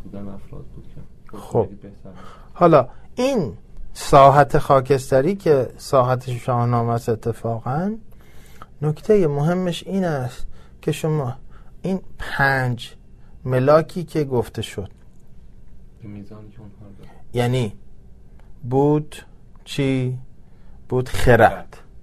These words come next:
Speaker 2: بود گوهر نامدار، بود هنر، بود فرهنگ، بود تازه به جا آوردن اینها. یک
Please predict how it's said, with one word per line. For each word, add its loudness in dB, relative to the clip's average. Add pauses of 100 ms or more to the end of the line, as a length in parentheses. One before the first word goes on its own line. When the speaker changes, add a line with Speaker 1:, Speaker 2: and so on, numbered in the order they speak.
(260)
Speaker 2:
بود -4 (120)
گوهر 6
نامدار، -2 (720)
بود -2 (360)
هنر، 6 (640)
بود -2 (200)
فرهنگ، 2 (560)
بود -2
تازه 6
به 4
جا 4
آوردن 2
اینها. -12 (680)
یک 4